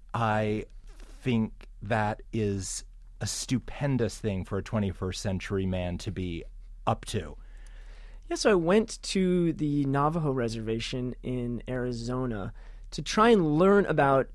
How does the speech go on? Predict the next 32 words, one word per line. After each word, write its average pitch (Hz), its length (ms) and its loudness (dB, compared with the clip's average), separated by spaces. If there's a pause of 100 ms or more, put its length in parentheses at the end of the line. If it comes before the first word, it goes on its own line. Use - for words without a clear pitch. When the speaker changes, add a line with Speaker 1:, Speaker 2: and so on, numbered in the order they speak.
Speaker 2:
sheep, - 560 0
how - 340 2
they 170 160 4
think. 139 260 0
I 131 40 4
wanted 208 260 4
to 143 640 -2
r-, 156 80 -2
learn 226 200 6
about 170 200 6
how 185 240 2
groups 147 640 0
and 113 160 -2
herds 156 600 0
make 131 240 0
collective 123 580 -2
decisions. 110 680 -4 (500)
And 151 360 2
so 170 160 0
I 156 80 4
thought, 180 200 0
what 233 200 2
better 175 240 6
way 139 160 6
than 117 120 0
sheep? - 320 -6
Sheep - 360 0
are 139 360 4
kind 196 140 0
of 160 80 0
a 123 60 2
caricature - 840 -6